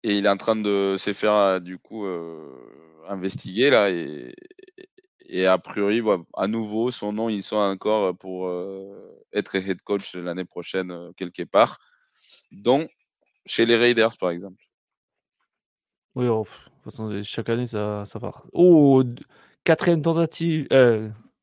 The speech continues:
Speaker 2: quatrième et un réussi sur Ferguson. Eh ben, décidément, c'est la deuxième qui tente, c'est la deuxième qui réussit, ça.
Speaker 1: Bah, moi, je
Speaker 2: Ah, pas
Speaker 1: comprends.
Speaker 2: pour aux yeux, Dak
Speaker 1: Je
Speaker 2: Prescott.
Speaker 1: co-,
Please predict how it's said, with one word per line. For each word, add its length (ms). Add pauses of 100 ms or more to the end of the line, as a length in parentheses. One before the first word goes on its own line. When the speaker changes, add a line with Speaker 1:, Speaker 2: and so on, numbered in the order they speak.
(1120)
Speaker 2:
quatrième 380
et 140
un 300
réussi 680
sur 240
Ferguson. 720
Eh 40
ben, 120
décidément, 460
c'est 120
la 80
deuxième 260
qui 120
tente, 200
c'est 80
la 60
deuxième 220
qui 120
réussit, 300
ça. 260 (3000)
Speaker 1:
Bah, 140
moi, 120
je 100
Speaker 2:
Ah, 40
pas 40
Speaker 1:
comprends. 240
Speaker 2:
pour 80
aux 60
yeux, 120
Dak 220
Speaker 1:
Je 120
Speaker 2:
Prescott. 180
Speaker 1:
co-, 160